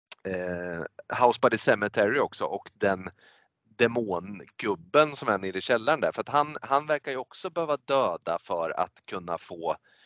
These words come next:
mer, ehm, f-, för han är ju bra skruttig alltså. Det är ju en, en man som är ett vandrande lik. Men vad jag förstår så, så kräver han blod för att få mer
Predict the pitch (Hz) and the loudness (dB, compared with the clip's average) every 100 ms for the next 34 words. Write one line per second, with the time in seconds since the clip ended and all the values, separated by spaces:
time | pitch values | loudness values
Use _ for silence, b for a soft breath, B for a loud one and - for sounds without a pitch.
0 | _ - 104 90 87 85 - _ _ _ | _ -6 -4 0 -2 -2 -10 _ _ _
1 | _ _ - 92 87 87 87 87 85 87 | _ _ -2 2 2 2 0 -4 -6 -12
2 | 85 - 50 - - _ - - - - | -18 -20 -20 -20 -20 _ -20 -20 -20 -20
3 | - _ 156 104 - 160 151 139 170 147 | -20 _ 2 2 2 4 4 2 -2 -10
4 | - 117 101 - - 143 135 _ _ 165 | 2 2 2 -2 -6 -10 -12 _ _ 2
5 | 98 73 - 101 123 131 151 139 - 139 | 2 0 -6 0 2 2 -4 -8 -8 -8
6 | 123 104 95 98 95 - 107 113 104 113 | -2 0 0 -2 -12 -2 -2 0 2 2
7 | 92 85 92 95 101 135 131 82 - 117 | 0 -6 -6 -4 -6 -6 -6 -10 -6 -4
8 | 117 113 b b b _ _ _ 127 120 | -4 -8 b b b _ _ _ 4 4
9 | 113 120 151 143 117 - 113 - 123 123 | 2 -8 -6 -2 -2 -2 -6 -6 -4 2
10 | 110 92 104 110 98 113 117 131 104 78 | 4 4 0 0 -4 -6 -4 -4 -6 -8
11 | - 104 92 98 85 _ - 98 92 104 | -2 0 0 -4 _ _ -8 -6 -6 0
12 | 110 95 | 2 2